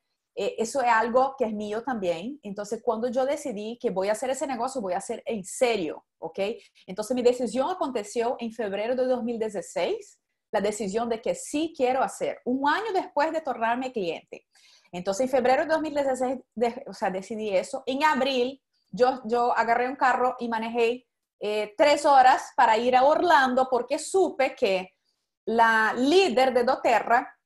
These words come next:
de, de más alto rango, y hasta hoy es la persona que más alto rango tiene en doTERRA, que es Alish Seravi,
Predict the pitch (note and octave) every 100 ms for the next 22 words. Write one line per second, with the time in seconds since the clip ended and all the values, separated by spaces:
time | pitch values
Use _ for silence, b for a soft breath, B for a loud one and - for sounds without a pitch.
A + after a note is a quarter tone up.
0 | - G#3 G#3+ G3+ G#3+ G#3 A#3 C#4+ C#4 C#4
1 | D#4+ D4+ C#4 A#3+ A#3+ C#4 G#3 - C4+ -
2 | C4+ C4+ E4+ B3+ A#3+ A#3 A#3+ B3+ B3+ C4
3 | A#3 D4+ D#4+ C#4 C#4 C#4+ B3+ A#3+ B3 B3+
4 | A#3+ A3+ C4 G#3+ F#3+ F3+ A3 A#3 G#3 A3+
5 | G#3+ A#3+ F#4 - D#4 C4+ G3 F3+ E3+ C4+